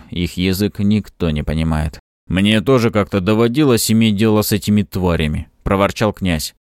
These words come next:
"Они появляются на глаза людей только тогда, когда много чудовищ. А сейчас их тут мало, как будто просто крепость проверяли. Может быть, они не ожидали, что здесь люди поселятся, вот и решили проверить нашу оборону".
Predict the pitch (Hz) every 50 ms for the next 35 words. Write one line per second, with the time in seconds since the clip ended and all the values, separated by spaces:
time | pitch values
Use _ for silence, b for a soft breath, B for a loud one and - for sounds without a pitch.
0 | _ _ _ - 92 98 107 113 90 113 113 117 113 117 123 123 117 104 - 117
1 | 113 113 110 101 113 113 110 107 117 110 113 110 101 113 113 104 - 113 104 98
2 | - 110 104 - - 113 107 101 110 107 123 120 101 - - 90 87 87 80 90
3 | 90 92 92 87 85 85 80 - - 110 98 87 87 85 76 71 82 - - -
4 | - _ _ _ - 113 107 - 131 117 - 156 143 123 - 98 85 - - 92
5 | 87 - 92 90 85 78 76 73 - - - - - 98 87 76 85 85 90 78
6 | - - 85 - - 95 98 - - 104 - - 107 104 90 - - - - -
7 | 87 85 82 85 82 82 80 78 80 80 80 - _ _ _ _ _ 113 113 120
8 | 123 113 113 110 101 101 104 131 135 113 - - - - - 110 90 92 98 98
9 | 101 107 110 107 101 120 120 113 143 151 131 95 85 80 - - 92 87 76 92
10 | 101 92 - - 113 113 98 78 85 78 - 78 76 - 80 78 78 76 76 -
11 | - 85 82 82 - - 147 151 156 143 151 147 147 135 - - 160 151 143 113
12 | - 90 95 95 101 107 107 98 95 78 - - - 104 104 104 98 92 - -
13 | 101 101 101 95 101 95 85 85 78 76 73 -